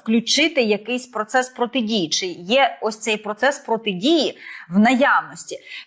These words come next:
Тому що деякі експерти кажуть, що це неможливо, тому що як тільки у Росії відкриється, умовно кажучи, е, е,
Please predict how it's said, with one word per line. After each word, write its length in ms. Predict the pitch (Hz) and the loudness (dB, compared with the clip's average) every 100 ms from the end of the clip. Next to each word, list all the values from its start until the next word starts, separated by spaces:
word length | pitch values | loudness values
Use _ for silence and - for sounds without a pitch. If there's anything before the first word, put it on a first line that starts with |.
| - | -2
Тому 220 | 240 233 | 2 2
що 140 | 220 208 | 2 2
деякі 300 | 311 381 226 | 2 2 -2
експерти 460 | 214 - 262 269 | -4 -2 -2 -2
кажуть, 380 | - 240 208 180 | 0 2 2 -4
що 160 | - 190 | -10 -4
це 200 | 226 208 | -2 -2
неможливо, 600 | 170 165 185 349 403 196 | -2 -8 0 2 2 -2
тому 280 | 202 208 | -4 -4
що 160 | 214 220 | -4 -4
як 300 | 190 247 254 | -2 -2 -2
тільки 600 | - 294 214 180 180 170 - | -2 0 0 -2 -4 -2 0
у 100 | 214 | 0
Росії 500 | 233 - 226 185 165 | 0 -2 -2 -4 -4
відкриється, 560 | 202 - 220 190 196 | -4 -2 -2 -2 -2
умовно 420 | 185 208 214 175 180 | 0 2 2 0 -4
кажучи, 640 | 202 180 175 170 185 165 - - 254 | 2 2 0 -10 -6 -8 -8 -14 -4
е, 440 | 208 208 196 196 185 | 0 2 2 2 2
е, 380 | 143 190 190 | 2 0 -2